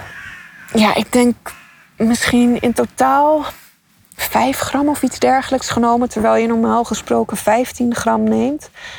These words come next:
Echt aanzienlijk minder dan de vorige twee keer. En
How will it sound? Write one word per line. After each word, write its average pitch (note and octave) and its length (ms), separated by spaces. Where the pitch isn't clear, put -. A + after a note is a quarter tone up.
Echt C4 400
aanzienlijk A3+ 680
minder G3 600
dan F#3+ 340
de F#3+ 80
vorige G3 420
twee - 320
keer. C4+ 320
En A#3 500